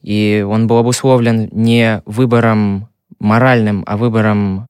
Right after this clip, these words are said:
умереть или не умереть в ближайшие несколько лет, так как все мы знаем о единственном примере, скорее всего, единственном теплох-, философского теплохода. Это корабль, на котором были отправлены в ссылку в другие страны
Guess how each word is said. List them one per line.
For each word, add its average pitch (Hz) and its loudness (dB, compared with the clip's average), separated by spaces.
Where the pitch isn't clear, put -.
умереть 113 0
или 107 -2
не 107 0
умереть 107 -2
в 92 -8
ближайшие 101 -2
несколько 101 -4
лет, 175 0
так 101 -4
как - -10
все - 0
мы 120 4
знаем 113 0
о 101 -2
единственном 104 -2
примере, 104 -2
скорее 101 -6
всего, 98 -6
единственном 98 -4
теплох-, - -6
философского 107 -2
теплохода. 185 -2
Это 90 -4
корабль, 110 0
на 98 -4
котором 107 -2
были 107 0
отправлены 101 -2
в 95 -2
ссылку 98 -4
в 87 -6
другие 101 -2
страны 95 -2